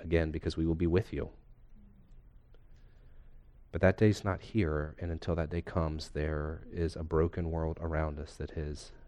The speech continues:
been made new and is being made new, but it's not fully made new. And so we want to trust you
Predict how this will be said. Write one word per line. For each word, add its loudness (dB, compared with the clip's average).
been 8
made 6
new 6
and 4
is 2
being 6
made 6
new, 6
but 4
it's -2
not 2
fully 0
made -2
new. -4
And -8
so -2
we -4
want -6
to -10
trust -2
you -4